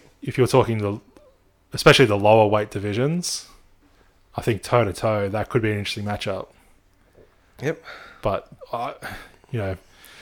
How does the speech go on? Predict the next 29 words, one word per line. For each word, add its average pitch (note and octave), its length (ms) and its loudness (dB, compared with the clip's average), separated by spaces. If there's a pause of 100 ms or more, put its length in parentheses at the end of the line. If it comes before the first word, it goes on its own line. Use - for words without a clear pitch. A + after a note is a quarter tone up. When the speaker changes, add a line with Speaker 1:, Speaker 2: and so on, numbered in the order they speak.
(240)
Speaker 1:
you A2 100 -6
take B2 220 4
the - 60 -10
simplest B2+ 500 2
sport A2 360 -2 (440)
in A#2 140 -2
the G#2 60 -2
world, G#2 300 4
which G2 140 -4
is G2 240 -4 (200)
sprinting, G#2 500 -4
right? A2+ 340 0 (840)
Running A2 260 4
race, F#2 500 -6 (1040)
and G2+ 340 -2 (460)
I - 40 -4
mean, G#2 260 -6
the, G2+ 100 -6
the - 220 -16
s-, - 280 -6
if A2+ 100 -6
you B2 60 -2
look A2 140 0
at G2+ 80 -4
the G#2 60 -2
fastest A2+ 460 2
runners G#2+ 640 -4 (800)
in G2 320 -6 (100)
cons-, - 280 -8